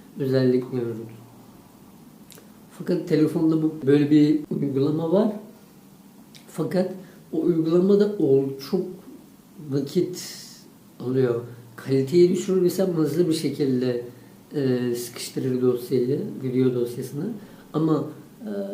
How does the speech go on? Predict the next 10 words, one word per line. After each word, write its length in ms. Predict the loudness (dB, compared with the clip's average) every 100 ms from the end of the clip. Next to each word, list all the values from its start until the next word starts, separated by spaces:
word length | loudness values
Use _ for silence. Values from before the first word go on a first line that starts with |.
| -8 2
aynı 320 | 4 4 4
kalitede 480 | 2 2 0 2 2
olması 420 | 2 -2 -4 -2
için, 640 | -2 -4 -4 -2 -2 -4 -10 -20 -20 -20 -20 -20 -16 -4
yani 180 | -2 -2
onun 260 | -2 -2
sıkıştırması 840 | -6 -12 -16 -8 -4 -2 -2 -2 0
o 40 |
dosyayı 480 | 0 -2 0 4 4
biraz 160 | 2